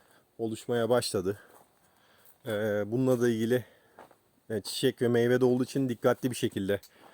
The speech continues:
e, uygulama yapıyoruz. Açıkçası buna dikkat ediyoruz. Ee, genel olarak çiçek ve meyve,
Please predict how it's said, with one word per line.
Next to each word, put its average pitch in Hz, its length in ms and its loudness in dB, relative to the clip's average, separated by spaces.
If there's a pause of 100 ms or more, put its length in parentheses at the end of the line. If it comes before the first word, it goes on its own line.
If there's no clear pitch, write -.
(640)
e, 104 280 0
uygulama 107 500 0
yapıyoruz. - 760 -4 (1400)
Açıkçası 120 560 -2
buna 110 200 -2
dikkat 107 220 0
ediyoruz. 92 640 -4 (800)
Ee, 120 680 6
genel 139 180 6
olarak 180 640 4
çiçek 165 380 0
ve 170 100 6
meyve, 151 460 6